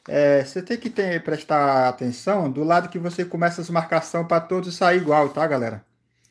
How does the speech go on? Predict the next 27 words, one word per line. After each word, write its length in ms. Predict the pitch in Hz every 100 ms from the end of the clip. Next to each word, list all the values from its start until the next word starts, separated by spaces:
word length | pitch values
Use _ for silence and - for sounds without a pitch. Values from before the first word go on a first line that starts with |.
| _ _
Porque 720 | - - 165 170 165 160 143
se 160 | - 151
tiver 260 | 156 175
diferença 520 | 190 190 175 165 165 156
de 80 |
tamanho 340 | - 147 143 135
de 80 | 127
corte, 500 | 165 190 165 - - _ _ _ _ _ _ _ _
pra 100 | 160
um 100 | 170
lado 260 | 185 208 -
sobra, 380 | - 190 151 135
tá? 180 | 165 165
E 240 | 147 156
se 140 | -
você 260 | 175 180 -
trabalhar 460 | - 190 180 175 170
sempre 280 | 196 190
pro 140 | 185 175
mesmo 300 | 170 165 156
lado, 360 | 175 170 135 - _ _ _ -
vai 100 | 143
ficar 220 | - 156
todos 360 | 151 196 175 196
iguais, 360 | 180 127 113
tá 80 | 131
bom? 280 | 170 185